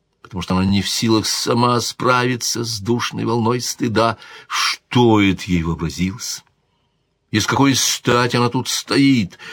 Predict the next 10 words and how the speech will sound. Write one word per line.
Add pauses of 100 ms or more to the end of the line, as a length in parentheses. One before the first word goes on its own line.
(160)
точно
бедная
овечка (160)
или
дальняя
родственница
богатого
феодала, (240)
который
учтив